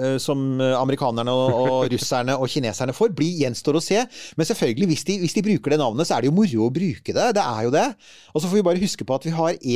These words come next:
Speaker 1: en komplikasjon som vi slipper, da. Og det var det som plutselig slo meg, at det finnes jo på ett språk, så er man jo veldig opptatt av at det skal jo være kjønna i tillegg, og det er jo på tysk, så jeg
Speaker 2: Ja.
Speaker 1: plutselig tenkte, så for eksempel, jeg måtte gå på tyske Wikipedia da, og der står det jo ganske riktig. De, de, kosmonautin.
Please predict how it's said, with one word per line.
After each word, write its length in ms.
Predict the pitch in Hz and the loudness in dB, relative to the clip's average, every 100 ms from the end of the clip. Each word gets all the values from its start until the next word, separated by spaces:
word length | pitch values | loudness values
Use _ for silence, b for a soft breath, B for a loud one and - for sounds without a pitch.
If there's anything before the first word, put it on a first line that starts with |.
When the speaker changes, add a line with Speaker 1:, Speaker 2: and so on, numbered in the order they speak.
| 131 | 0
Speaker 1:
en 100 | 160 | -2
komplikasjon 580 | - 143 147 175 135 113 | -2 -2 -2 -2 -2 -2
som 80 | 147 | -2
vi 60 | - | -4
slipper, 500 | - 139 - 269 294 | -4 -4 -4 -2 -2
da. 60 | - B B B | -4 B B B
Og 80 | - | 0
det 40 | 196 | 2
var 100 | 190 | 2
det 80 | 185 | 0
som 80 | - | -2
plutselig 240 | 202 - - | 0 0 0
slo 100 | 147 | 0
meg, 200 | 120 190 | 2 0
at 80 | 190 | -2
det 20 | |
finnes 240 | 180 135 - | -2 -2 -2
jo 60 | 135 | -4
på 160 | - | -4
ett 160 | 143 - | -6 -8
språk, 400 | - 160 208 - | -2 0 0 0
så 80 | 160 | 0
er 80 | |
man 160 | 123 135 | 0 2
jo 60 | 147 | 2
veldig 160 | 120 | 2
opptatt 320 | 120 - 123 135 | -2 -2 -4 -2
av 80 | |
at 80 | 135 | -2
det 80 | 131 | -2
skal 200 | - 127 | 0 0
jo 60 | 131 | 2
være 120 | 127 143 | 0 0
kjønna 320 | 170 120 110 | -2 -2 -4
i 80 | 151 | -2
tillegg, 320 | 156 147 180 | 0 0 0
og 40 | 151 | 0
det 60 | |
er 20 | 139 | 0
jo 80 | |
på 80 | - - | -4 -2
tysk, 320 | 339 - - | -2 -2 -4
så 80 | - | -2
jeg 80 | - | 0
Speaker 2:
Ja. 80 | 302 | 0
Speaker 1:
plutselig 300 | 466 - 427 | 0 2 2
tenkte, 560 | - 101 - - - - | 0 -2 -6 -16 -8 0
så 80 | 233 | 2
for 80 | 240 | 2
eksempel, 400 | 240 196 151 202 | 2 0 2 2
jeg 80 | 196 | 0
måtte 180 | 175 180 | 0 0
gå 120 | 170 | 0
på 100 | - | 0
tyske 320 | - 202 - 123 | 0 -2 0 -2
Wikipedia 560 | 123 - 151 123 139 | -2 -2 0 2 2
da, 100 | 214 185 | 2 2
og 40 | 165 | 0
der 80 | |
står 320 | 175 - 123 123 | -2 0 2 4
det 160 | 196 | 2
jo 80 | 170 160 | 2 -2
ganske 200 | - 175 | 0 -2
riktig. 360 | 175 - 214 - B B B | 0 0 0 -2 B B B
De, 140 | 180 | -2
de, 220 | 160 185 - - | 0 0 -2 -6
kosmonautin. 840 | - 156 135 143 175 175 156 113 | -2 -2 0 0 0 0 0 0